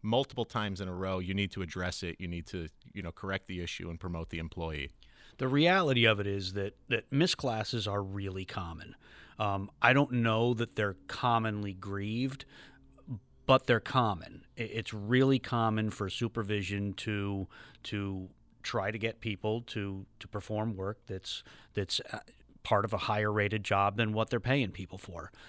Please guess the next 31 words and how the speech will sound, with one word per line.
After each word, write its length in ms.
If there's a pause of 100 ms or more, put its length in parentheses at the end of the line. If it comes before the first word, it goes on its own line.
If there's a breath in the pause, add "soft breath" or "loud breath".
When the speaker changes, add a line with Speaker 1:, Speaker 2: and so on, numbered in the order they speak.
(220 loud breath)
Speaker 2:
Um, 260
so, 440 (160)
so 160
be 240
on 100
the 60
lookout 400
for 120
that. 320 (220 loud breath)
Don't 180
be 140
overly 460
sensitive 500
to 100
things, 320
but 300
absolutely 600
be 200
on 140
the 80
lookout 480 (240 loud breath)
and 160
make 140
sure 200
you're 260
asking 500
the 80
union, 420
ask 300
your 100
steward, 400